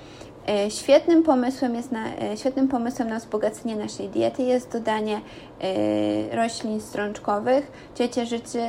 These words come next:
soczewicy czy fasoli. Są one bogate w węglowodany złożone, jak również są doskonałym źródłem błonnika oraz białka, które również potrzebujemy, aby czuć się w pełni sił. Nasz mózg,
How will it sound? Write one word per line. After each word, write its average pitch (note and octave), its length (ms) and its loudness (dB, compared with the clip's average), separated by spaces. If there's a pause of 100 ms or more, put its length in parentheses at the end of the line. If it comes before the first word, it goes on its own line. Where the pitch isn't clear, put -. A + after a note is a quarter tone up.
soczewicy G#3+ 800 -6
czy A3 100 -8
fasoli. G#3+ 600 -2 (240)
Są B3 240 0
one A#3 300 -2
bogate A3+ 640 0 (120)
w G#3 280 -2
węglowodany G#3 680 -4
złożone, B3+ 580 2 (240)
jak B3+ 240 2
również C#4+ 340 6
są A3+ 160 -4
doskonałym A3 680 -2
źródłem G#3 500 -2 (300)
błonnika A#3 560 0
oraz F#4+ 300 4
białka, A#3 380 4
które A#3 320 -4
również A3+ 300 -4
potrzebujemy, G#3 800 -4 (340)
aby G3 240 0
czuć G#3 220 -8
się F#3 100 -4
w - 40 -16
pełni G3 340 -8
sił. - 240 -10 (520)
Nasz C#4+ 360 2
mózg, A#3+ 500 -2